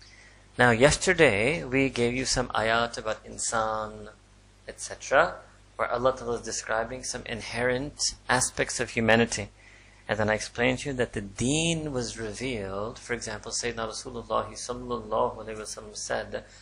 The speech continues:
that the deen of Islam is a deen of fitra.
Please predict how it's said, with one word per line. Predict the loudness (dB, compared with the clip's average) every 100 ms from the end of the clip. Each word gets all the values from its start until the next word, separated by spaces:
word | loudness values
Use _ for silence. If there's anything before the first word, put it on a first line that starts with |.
| -18 -12
that | -8
the | -8
deen | -10 -8 -6
of | -6 2
Islam | 6 6 4 -4
is | -6
a |
deen | -4 -2 0 0
of |
fitra. | -2 -2 0 2 2